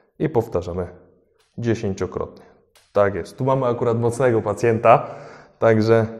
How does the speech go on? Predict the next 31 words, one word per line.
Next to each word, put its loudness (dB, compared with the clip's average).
siły 0
to 2
on 0
ma. -2
Ok, -2
i 0
wracam. -4
Powtarzamy 4
to 0
dziesięciokrotnie, -4
e, -4
i -4
tak -2
jak 2
mówię, 0
cały 4
czas 0
patrzymy 2
na 2
stopy, 0
mm, -4
żeby -4
one -2
nam -2
nie -4
uciekały, 0
żeby 0
pacjent -4
ich -2
nie -4
odrywał. -2